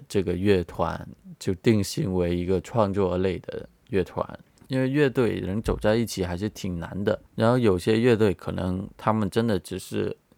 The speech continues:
兴趣，然后短剧这样，他们通常就会玩一些 cover，做一些翻唱的一些曲目，所以他们可能去一些 band room 的时候，他们可能就按着那个谱上面，就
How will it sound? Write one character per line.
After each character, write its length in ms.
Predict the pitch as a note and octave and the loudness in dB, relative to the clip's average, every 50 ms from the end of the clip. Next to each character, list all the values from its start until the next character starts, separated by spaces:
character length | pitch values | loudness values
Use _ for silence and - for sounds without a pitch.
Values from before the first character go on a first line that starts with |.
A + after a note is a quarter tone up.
| _ _ | _ _
兴 320 | - - - B2+ A2 G2 | -16 -6 -2 0 0 0
趣， 300 | F#2 - - F#2+ F#2 F#2 | -2 -4 -4 -4 -4 -2
然 100 | F#2+ F#2+ | -2 0
后 140 | F#2+ G2+ G2 | 0 0 0
短 260 | - - F#2+ - G2+ G#2+ | 0 -2 -4 -4 -4 -10
剧 180 | - - A2+ G2+ | -6 -6 -4 -4
这 160 | F2+ - F#2 | -4 -4 -4
样， 100 | F2 F2 F2 | -4 -4 -6
他 180 | - - G2 | -4 -4 -2
们 220 | G2+ G2+ F#2 F2+ F2 | -2 -2 -4 -6 -8
通 200 | - - A2 G#2+ | -8 -6 -6 -6
常 240 | - - F#2 F2 E2+ | -6 -6 -8 -8 -10
就 220 | - - F#2+ F#2 | -8 -6 -6 -4
会 160 | F2+ F#2 F2+ | -2 -2 -2
玩 400 | F2+ F2 F2 F#2 F2+ F2+ F2+ F#2 | -2 -2 -2 -2 -2 -2 -2 -2
一 80 | F#2+ F#2+ | -4 -6
些 180 | F#2+ - G2 F#2 | -6 -6 -6 -6
cover， 500 | - - - G#2 G#2 - - F#2 - - - _ | -6 -4 -4 -4 -4 -2 -4 -4 -4 -4 -8 _
做 160 | - A#2+ A2+ | 4 4 6
一 80 | A2 G#2 | 6 4
些 180 | - A2+ A2 | 2 2 0
翻 240 | G#2+ - B2 B2 B2+ | 2 2 0 0 0
唱 320 | B2+ - D3+ C#3 A2 F#2+ F2+ | 0 -2 -2 -2 -2 -2 -2
的 160 | F2 F2+ F2+ | -2 -2 -2
一 160 | F2 F2 F#2+ G#2 | -2 -4 -6 -6
些 200 | - G2 F#2+ F#2+ | -4 -2 -4 -4
曲 280 | - - - - F2+ | -4 -8 -10 -10 -6
目， 280 | F2+ F#2+ G#2+ G#2 F#2+ C#3+ D#3 E3 | -2 0 0 0 0 -4 -8 -2
所 100 | - C3 | 0 2
以 160 | C#3 B2 F#2+ | 2 2 0
他 180 | - - C#3 C3+ | -2 -2 -2 0
们 160 | C3+ C3 A2+ | 2 0 0
可 160 | G2 - G#2 | 0 0 -2
能 160 | E2+ F2 F#2 F#2 - _ | -2 0 -2 -4 -6 _
去 420 | - - - A#2 A2 G2+ G2 G2 | -16 -10 -4 -2 -2 0 0 0
一 20 | F#2+ | 0
些 160 | F2 - G#2 | 0 0 0
band 280 | G2 F2+ A2+ A#2 B2 C3+ | 4 4 4 4 6 4
room 260 | C#3 C#3 B2 G2 F2 | 4 4 4 2 0
的 140 | - - - | -2 -6 -6
时 160 | - - - | -6 -4 -2
候， 180 | G2 F#2 F#2 F2+ | 0 0 0 0
他 140 | - G2+ G2 | -2 -2 -2
们 220 | G#2 G2 F#2+ F2+ | -2 -2 -4 -4
可 160 | - - - | -4 -4 -4
能 260 | F2 E2+ F2+ F2+ F#2+ F#2+ | -2 -2 -2 -4 -4 -6
就 180 | - - G#2+ | -4 -2 -2
按 260 | G#2 - B2 B2+ A2+ G#2+ | 0 0 0 0 0 2
着 280 | - G2 F#2 F#2 - - | 2 2 0 0 -2 -4
那 160 | G#2+ B2 A2+ G2 | -6 -6 -6 -2
个 140 | - F#2+ | -2 -2
谱 320 | F2+ - - - F#2 F2+ F2+ | -4 -4 -6 -6 -6 -6 -4
上 200 | - - A2+ G#2+ | -2 -2 0 0
面， 240 | G2+ G2 F#2 F2 - | 2 0 0 -2 -2
就 240 | - A#2 A2 G2+ G2 | 0 2 2 2 2